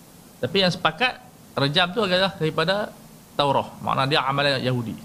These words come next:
Itu benda yang kita kena tahu isu dia. Wujud dalam kitab Taurah. Binas kamil.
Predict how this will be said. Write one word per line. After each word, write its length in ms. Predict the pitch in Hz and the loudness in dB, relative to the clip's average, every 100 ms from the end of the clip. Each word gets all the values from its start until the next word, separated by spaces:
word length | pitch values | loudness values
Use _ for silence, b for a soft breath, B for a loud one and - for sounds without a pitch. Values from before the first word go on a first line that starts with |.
| - - - - - - | -18 -20 -20 -20 -18 -12
Itu 240 | 117 180 170 - | -6 -4 -4 -4
benda 240 | 139 151 151 | -2 -2 -2
yang 160 | 147 | -2
kita 240 | 135 135 127 | -4 -6 -10
kena 240 | - 123 | -8 -6
tahu 120 | 123 | -4
isu 280 | 113 113 113 | -6 -6 -10
dia. 80 | - - - - B B B B B - - - | -12 -16 -20 -20 B B B B B -20 -20 -6
Wujud 240 | 127 156 | -2 0
dalam 240 | 175 156 165 | 2 2 2
kitab 240 | 156 180 | 0 -2
Taurah. 320 | - 143 123 - - - - - - - - - - - | 0 0 0 -6 -20 -20 -20 -20 -20 -20 -20 -20 -14 -4
Binas 320 | 127 147 - - - | 0 0 -4 -10 -2
kamil. 320 | 120 110 | -2 -2